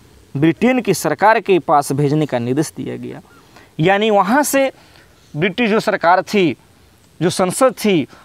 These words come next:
वो कंपनी पर अपना नियंत्रण स्थापित की और यह कहा गया कंपनी से कि सैनिक,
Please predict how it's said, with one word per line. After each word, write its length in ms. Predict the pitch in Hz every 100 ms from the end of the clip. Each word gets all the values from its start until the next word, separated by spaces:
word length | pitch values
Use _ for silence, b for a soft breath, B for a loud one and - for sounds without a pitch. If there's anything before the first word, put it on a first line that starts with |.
| b 170
वो 100 | 165
कंपनी 540 | - 165 147 180 240
पर 180 | 208 170
अपना 280 | 156 151 151
नियंत्रण 560 | 143 143 147 254 269
स्थापित 440 | 196 - 156 - 151
की 220 | - 120 - B B B -
और 240 | 175 190
यह 100 | 190
कहा 320 | 175 190 220
गया 280 | 262 254 233 120 -
कंपनी 340 | 190 190 208 196
से 240 | 202 170 - _ _ _ _ _ _
कि 80 | 180
सैनिक, 500 | - 202 214 220 196